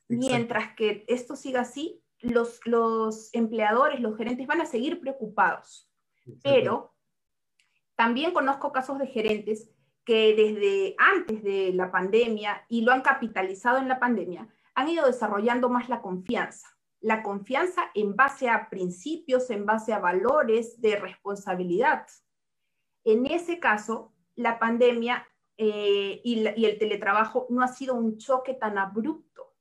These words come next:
Speaker 1: para sus estilos de liderazgo, sino ha sido una adaptación natural en la que la base es la confianza, ¿no? El entender que el trabajador está comprometido, creer que el trabajador está comprometido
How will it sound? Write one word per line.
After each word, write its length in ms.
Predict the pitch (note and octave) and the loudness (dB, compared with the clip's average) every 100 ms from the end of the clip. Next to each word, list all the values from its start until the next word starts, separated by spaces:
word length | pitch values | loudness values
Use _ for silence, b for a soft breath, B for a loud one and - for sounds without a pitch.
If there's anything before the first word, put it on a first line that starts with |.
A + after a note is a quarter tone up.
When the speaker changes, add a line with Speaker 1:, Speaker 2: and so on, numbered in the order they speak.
| _ | _
Speaker 1:
para 220 | _ G#3 G3 | _ -2 0
sus 320 | A3 G#3+ G#3+ - | -2 -4 -6 -6
estilos 440 | G#3+ G#3+ - A#3+ A3 | -6 -6 -2 -2 -2
de 120 | G3+ | 0
liderazgo, 600 | F#3 F3+ G#3 G#3 - - _ _ _ | 0 2 2 0 -12 -20 _ _ _
sino 220 | - A#3 A#3 | -6 -2 -2
ha 60 | |
sido 260 | B3 D#4 F4 | -4 -2 0
una 300 | B3+ B3+ A3+ | 2 2 4
adaptación 840 | G3+ G3+ - F#3+ - A3 G3 G#3 | 2 0 -4 -6 0 0 0 0
natural 800 | A#3+ C#4+ A#3+ G#3+ G#3 F#3 G#3 - _ _ | 0 0 -2 2 2 2 -2 -8 _ _
en 180 | - A3 | 0 0
la 120 | G#3 | 0
que 100 | G3+ | -2
la 140 | G3+ F3+ | -2 0
base 500 | F#3 D#4 - - - - | 0 0 -2 -18 -20 -16
es 160 | G3 G#3 | -14 -8
la 100 | F3+ | -6
confianza, 760 | F#3 F3 - F#3 F3 - - _ _ _ | -6 -8 -4 -4 -4 -10 -20 _ _ _
¿no? 220 | G#3+ B3 | -6 2
El 160 | G#3+ | 2
entender 560 | G#3+ G3+ G3+ G3+ A#3+ B3+ | 2 0 -2 0 2 2
que 80 | C#4+ | -2
el 80 | C#4 | -2
trabajador 720 | A3 G3 - G3+ A3 B3 - b b - | -2 -2 -2 0 2 0 -2 b b -14
está 360 | F3+ - C4+ | -14 -2 -2
comprometido, 880 | D4 D4 B3+ A3+ G3+ B3+ A3+ G3+ - _ | -2 -6 -4 -4 -4 -6 -6 -6 -12 _
creer 480 | G#3+ F#3+ A#3+ E4+ | 0 2 2 2
que 80 | - | -4
el 80 | G#3 | -6
trabajador 400 | G3 - - G#3+ | -4 -6 -4 -4
está 200 | A3 A#3+ | -4 -2
comprometido 680 | B3+ B3 G3+ F#3 A3+ A#3 A#3+ | -2 0 -2 -4 -2 -2 -4